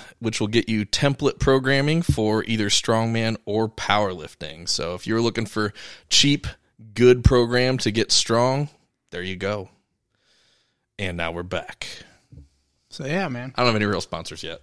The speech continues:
Speaker 1: but, uh,
Speaker 2: Hey,
Speaker 1: you know.
Speaker 2: plug yourself. I
Speaker 1: I
Speaker 2: think
Speaker 1: got,
Speaker 2: that's
Speaker 1: I
Speaker 2: what's
Speaker 1: got a,
Speaker 2: important.
Speaker 1: yeah, I got a couple template people.
Speaker 2: Correct. Like, you know,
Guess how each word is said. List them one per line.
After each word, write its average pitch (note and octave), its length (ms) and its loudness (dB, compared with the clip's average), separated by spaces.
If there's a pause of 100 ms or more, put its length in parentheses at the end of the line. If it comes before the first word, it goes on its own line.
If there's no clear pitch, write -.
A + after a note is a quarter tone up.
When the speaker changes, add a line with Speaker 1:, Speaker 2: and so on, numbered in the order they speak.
Speaker 1:
but, D#2+ 200 -12
uh, D2+ 100 -12
Speaker 2:
Hey, F#3 200 -2
Speaker 1:
you B2 40 2
know. G#2 160 -4 (460)
Speaker 2:
plug D#3+ 220 -2
yourself. D#3 460 0
I - 40 -2
Speaker 1:
I B2 40 -2
Speaker 2:
think A2 40 -2
Speaker 1:
got, A3+ 160 2
Speaker 2:
that's B2 200 -2
Speaker 1:
I C3+ 40 -4
Speaker 2:
what's E4+ 120 0
Speaker 1:
got D4 80 8
a, - 20 6
Speaker 2:
important. A#2 500 -2
Speaker 1:
yeah, G#4 180 2 (180)
I F#4+ 120 -4
got E3 100 2
a C3 40 -2
couple G#2 280 0
template - 340 -2
people. G#2 380 -6
Speaker 2:
Correct. F#2+ 480 -10 (340)
Like, A2 180 -10 (200)
you D3+ 80 -6
know, G#2+ 260 -4